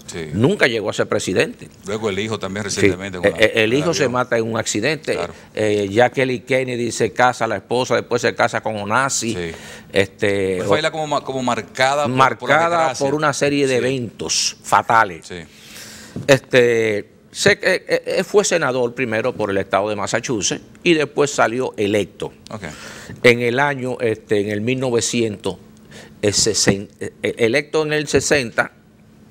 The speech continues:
Speaker 2: en noviembre del sesenta, para tomar posesión
Speaker 1: Ujú.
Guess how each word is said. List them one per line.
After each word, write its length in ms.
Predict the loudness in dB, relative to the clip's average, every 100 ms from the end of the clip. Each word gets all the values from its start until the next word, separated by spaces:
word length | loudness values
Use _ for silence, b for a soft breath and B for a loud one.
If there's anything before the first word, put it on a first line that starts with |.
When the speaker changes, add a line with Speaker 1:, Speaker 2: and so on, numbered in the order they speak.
| -6
Speaker 2:
en 240 | -2 0 0
noviembre 500 | 0 2 2 2 0
del 120 | 0
sesenta, 440 | 0 0 0 0 0
para 180 | 0
tomar 300 | -2 -2 -2
posesión 600 | -2 -2 -2 0 0
Speaker 1:
Ujú. 60 | -2